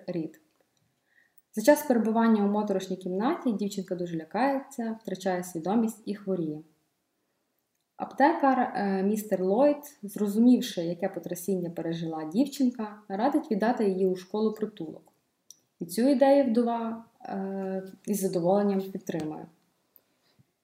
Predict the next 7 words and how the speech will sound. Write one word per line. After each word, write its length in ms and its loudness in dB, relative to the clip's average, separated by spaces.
Е, 400 -2
також, 460 4
е, 400 4
вона 460 2
додатково, 1040 2
якби, 640 -8
застерігає 1000 0